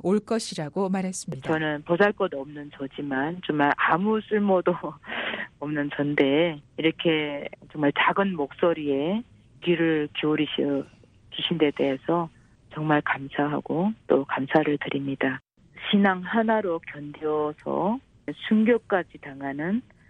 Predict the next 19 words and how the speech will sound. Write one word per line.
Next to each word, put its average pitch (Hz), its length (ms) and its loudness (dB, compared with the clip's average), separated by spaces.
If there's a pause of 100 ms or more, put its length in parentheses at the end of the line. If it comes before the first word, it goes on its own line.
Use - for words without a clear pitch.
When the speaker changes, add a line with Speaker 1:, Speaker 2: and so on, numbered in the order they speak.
(240)
Speaker 2:
아, 131 420 -6
북한의 139 520 0 (180)
기독교인들 139 960 0 (220)
정말 147 600 4 (420)
너무도 165 440 2
존경스럽고 147 1300 -2 (200)
그리고 151 300 2 (160)
제가, 147 440 0 (480)
어, - 440 -4 (160)
매일 185 680 4 (360)
너무 147 220 -10
호강하게 196 680 2
살아가는 143 500 -4 (100)
제 139 100 -4
자신이 139 440 -2
너무 135 300 -2 (120)
부끄럽고요. 147 1000 -2 (280)
여러분들을 151 840 0
위해서 147 600 0